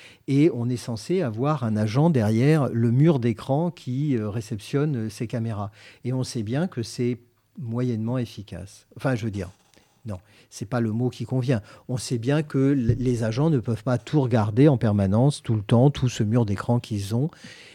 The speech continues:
et repérer, euh, ce qu'ils sont censés, euh, <coughs> repérer. Avec les caméras algorithmiques, euh, l-, il y a un, un logiciel qui a appris, entre guillemets,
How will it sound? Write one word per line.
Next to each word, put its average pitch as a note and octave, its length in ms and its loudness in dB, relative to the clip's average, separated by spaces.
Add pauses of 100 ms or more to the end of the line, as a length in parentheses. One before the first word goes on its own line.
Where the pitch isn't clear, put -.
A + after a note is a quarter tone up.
(140)
et C3+ 200 2
repérer, C#3+ 760 0
euh, G#2+ 480 -2
ce - 180 -8
qu'ils A2+ 240 -8
sont - 160 -8
censés, C3 540 -2
euh, G#2 260 -4
<coughs> B2+ 260 2
repérer. A#2 380 2 (580)
Avec D3+ 220 4
les D#3+ 80 4
caméras C3+ 420 2
algorithmiques, A#2 840 -2
euh, A2+ 240 -2
l-, A2 500 -2
il A#2+ 80 -8
y A2+ 100 -6
a G#2+ 120 -2
un, G2 60 -6 (200)
un A#2+ 100 -4
logiciel A#2+ 680 -2
qui B2 220 -2
a G#2+ 200 -2
appris, C#3+ 520 -2
entre G#2 200 -6
guillemets, G2+ 560 -4